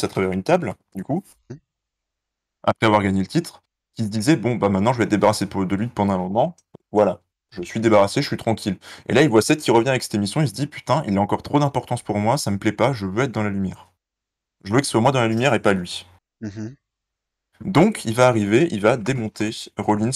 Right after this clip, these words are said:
Speaker 1: pendant son émission, donc Ruby va en profiter pour partir.
Speaker 2: Oui.
Speaker 1: Pour se préparer, pour se préparer pour, euh, pour, euh, pour le main event. Et du coup, voilà, Rollins va, va se faire démonter encore une fois par Kiyomiya, parce qu'il aime pas le voir autant dans la lumière.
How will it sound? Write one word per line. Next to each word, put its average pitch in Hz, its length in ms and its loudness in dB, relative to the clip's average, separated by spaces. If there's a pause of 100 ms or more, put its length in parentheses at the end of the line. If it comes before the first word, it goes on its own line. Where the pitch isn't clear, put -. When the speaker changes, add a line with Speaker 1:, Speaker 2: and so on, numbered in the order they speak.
Speaker 1:
pendant 104 180 0
son - 160 -4
émission, 95 380 -2
donc 101 160 -4
Ruby 104 240 0
va 95 120 2
en 87 60 0
profiter - 340 -4
pour - 140 -8
partir. - 400 -2 (600)
Speaker 2:
Oui. 107 400 -6 (640)
Speaker 1:
Pour - 100 -10
se - 40 -14
préparer, 95 460 2
pour 104 180 0
se - 60 -8
préparer 107 380 2
pour, 85 160 -2
euh, 85 200 -8
pour, 90 200 -6
euh, - 120 -10 (120)
pour 98 100 -6
le 95 60 0
main 92 140 0
event. 113 220 -4 (1300)
Et 117 100 2
du 107 80 -8
coup, - 120 -4
voilà, 104 180 4
Rollins 98 320 2 (160)
va, 90 240 -2 (240)
va 101 100 0
se 98 60 -4
faire 110 160 0
démonter 107 320 4
encore 107 220 4
une 92 60 0
fois 131 140 -2
par - 140 -6
Kiyomiya, 98 640 0
parce 98 180 -4
qu'il 120 240 4
aime 95 120 2
pas 120 140 4
le 113 120 2
voir 104 300 0
autant 107 200 0
dans 113 140 0
la 98 40 0
lumière. 90 440 -8